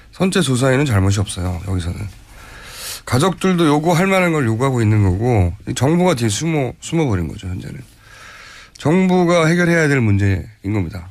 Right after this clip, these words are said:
이건. 그 정부가 잃은 신뢰이고요. 이게. 자, 세월호 관련 뉴스 또 있습니까?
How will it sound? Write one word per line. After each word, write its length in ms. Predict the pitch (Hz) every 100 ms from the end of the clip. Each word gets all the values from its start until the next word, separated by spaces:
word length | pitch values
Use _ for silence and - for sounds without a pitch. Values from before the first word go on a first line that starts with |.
| -
이건. 280 | 85 87 87 - _ _ -
그 100 | 135
정부가 640 | 120 156 180 165 165 131 -
잃은 260 | 151 170
신뢰이고요. 580 | 117 147 147 107 82 - -
이게. 180 | - - - - - - - - - - - - _ _ _ _ _ _ _ _ _ - - -
자, 340 | 107 98 78
세월호 360 | - 175 180 170
관련 380 | 139 131 113 71
뉴스 220 | 107 117
또 100 | 151
있습니까? 380 | 135 120 101 143